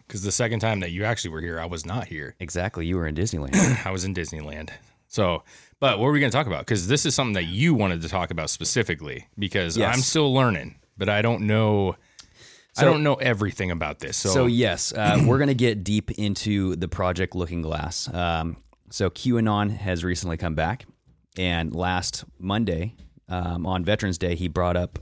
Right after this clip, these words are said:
Speaker 2: a post about Project Looking Glass, and
Speaker 1: Mm.
Speaker 2: everybody started kind of freaking out about it.
Speaker 1: Yep.
Speaker 2: And, um, 'cause, uh, and, you know, it, we'll, we'll get into it a little bit further, but, um, I wanted to,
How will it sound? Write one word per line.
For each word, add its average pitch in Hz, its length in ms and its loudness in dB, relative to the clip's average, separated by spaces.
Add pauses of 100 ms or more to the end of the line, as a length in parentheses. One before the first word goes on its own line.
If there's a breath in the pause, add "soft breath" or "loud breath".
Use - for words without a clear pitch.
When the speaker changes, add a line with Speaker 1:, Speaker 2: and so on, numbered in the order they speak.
Speaker 2:
a 87 400 0 (160)
post - 500 -2
about 90 440 -4
Project 98 420 0
Looking 87 340 -2
Glass, - 460 -8 (160)
and 85 360 0
Speaker 1:
Mm. - 120 -14
Speaker 2:
everybody 95 360 0
started 87 340 -2
kind 87 180 -4
of 82 160 -10 (640 soft breath)
freaking 110 240 2
out 135 220 4
about 78 240 -2
it. - 120 -10 (200)
Speaker 1:
Yep. 92 260 -2
Speaker 2:
And, 92 380 2
um, 87 400 0 (220)
'cause, 104 200 0
uh, - 140 -4 (540 soft breath)
and, 117 120 4
you 117 60 6
know, 113 160 6
it, 110 180 -2
we'll, 117 460 4
we'll 123 120 4
get 120 160 4
into 107 220 2
it 92 60 4
a 92 40 2
little 92 200 2
bit 82 100 -2
further, 85 320 0
but, 80 300 0 (880)
um, 98 240 2
I 101 80 2
wanted 104 380 2 (100)
to, - 80 -20